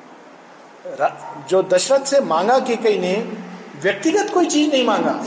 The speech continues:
वह चीज मांगा जो दशरथ का नहीं है। राज सिंहासन दशरथ का नहीं है,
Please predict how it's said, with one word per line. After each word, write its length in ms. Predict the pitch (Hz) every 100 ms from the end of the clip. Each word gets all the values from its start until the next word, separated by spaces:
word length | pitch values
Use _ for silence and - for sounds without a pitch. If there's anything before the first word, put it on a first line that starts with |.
| - - - - - 143
वह 240 | 220 269
चीज 220 | 330 330
मांगा 320 | 294 262 285
जो 480 | 294 277 285 302 - -
दशरथ 300 | - 240 240
का 120 | 240
नहीं 280 | 208 196 175
है। 120 | 151 - - - - - -
राज 220 | 147 202
सिंहासन 440 | 226 240 226 214 233
दशरथ 420 | 202 202 214 214
का 100 | 208
नहीं 180 | 185 175
है, 220 | 147